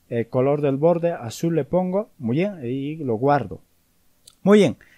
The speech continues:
¿qué más aparece? Voy a ver a mi boceto, hay un pequeño texto debajo de este botón.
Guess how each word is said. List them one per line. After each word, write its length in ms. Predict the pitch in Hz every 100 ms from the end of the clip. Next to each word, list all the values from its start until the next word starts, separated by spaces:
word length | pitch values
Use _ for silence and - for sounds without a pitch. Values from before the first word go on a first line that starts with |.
| _
¿qué 140 | - 196
más 180 | 208 196
aparece? 440 | 175 165 131 113
Voy 180 | 120 139
a 100 | 135
ver 160 | 147 147
a 60 |
mi 320 | 135 127 123
boceto, 520 | 113 127 175 175 202 175
hay 160 | 139
un 180 | 160 160
pequeño 460 | - 143 160 156 139
texto 420 | - 175 - 170
debajo 320 | 135 135 131
de 80 | 135
este 160 | 127 123
botón. 440 | 117 117 175 214